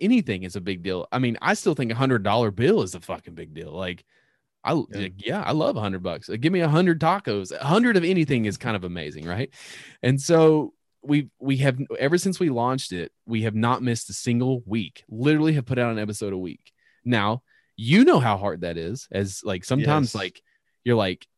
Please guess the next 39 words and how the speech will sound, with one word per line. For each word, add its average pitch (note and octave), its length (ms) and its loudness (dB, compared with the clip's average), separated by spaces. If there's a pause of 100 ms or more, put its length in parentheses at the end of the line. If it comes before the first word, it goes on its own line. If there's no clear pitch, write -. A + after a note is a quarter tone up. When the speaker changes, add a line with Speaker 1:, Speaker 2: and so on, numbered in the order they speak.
(160)
Speaker 1:
"I A#2+ 120 2
don't, C#3 260 2 (100)
you B2+ 180 -10
know, F#2+ 120 -4
you G#2+ 80 -4
don't C3+ 100 -6
have E3 80 -4
anything A#2 320 0
to - 80 -14
talk C#3+ 220 -4
about. G2+ 160 -2
I A2+ 60 0
don't D3+ 100 0
wanna C#3+ 100 0
talk A#2 160 -2
about G2 160 -4
anything E2 220 -10
this - 120 -18
week," - 220 -14
you A2 80 -10
know? F2+ 260 -8 (220)
But, C3 100 2
like, A2+ 240 0 (600)
he, B2+ 160 0
he's F3+ 280 6
missed D#3+ 280 4
several C3 320 4
episodes. G#2 500 -2
You G2 80 -6
know, F#2 60 -8
he F#2 80 -10
was F2 120 -12
sick, B2+ 400 2
you A2 160 -8
know, F2 200 -4
whatever, G#2 560 -2
but G2 160 -6
then F#2+ 160 -4
he, A#2+ 220 0